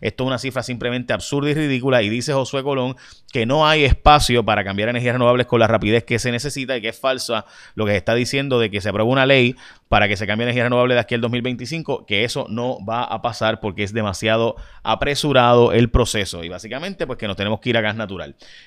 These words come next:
Poca visibilidad del uso de la crudita, o sea, quinientos millones de dólares que se recaudan del uso de la crudita, pues no, el gobierno lo está usando para otras cosas que no eran la autoridad de carretera, como hemos advertido nosotros repetidamente. También la afaf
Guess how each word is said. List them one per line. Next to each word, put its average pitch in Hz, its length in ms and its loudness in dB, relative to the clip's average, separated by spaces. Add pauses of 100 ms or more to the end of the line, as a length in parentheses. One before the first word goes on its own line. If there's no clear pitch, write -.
Poca 151 220 0
visibilidad 156 480 -2
del 160 80 0
uso 156 160 -2
de 156 40 2
la 156 100 2
crudita, 170 400 0
o - 20 2
sea, 135 180 4
quinientos 120 440 2
millones 139 260 0
de 135 80 0
dólares 139 220 0
que 127 100 -6
se 117 100 -6
recaudan 123 440 -2
del 127 100 -2
uso 127 140 -4
de 131 60 2
la 127 60 2
crudita, 139 460 0
pues 113 160 0
no, 113 200 0
el 104 80 -4
gobierno 107 300 -4
lo 123 80 -2
está 127 120 -8
usando 123 280 -2
para 113 160 4
otras 113 160 -2
cosas 123 260 -8
que 113 140 -8
no 113 180 -4
eran 123 280 -4
la 107 80 -6
autoridad 101 260 -10
de 113 100 -8
carretera, 123 500 -6 (360)
como 120 240 -4
hemos 120 180 -4
advertido 131 460 -6
nosotros 123 400 -8
repetidamente. 117 800 -6
También 139 540 -6 (200)
la 117 160 -4
afaf 170 640 0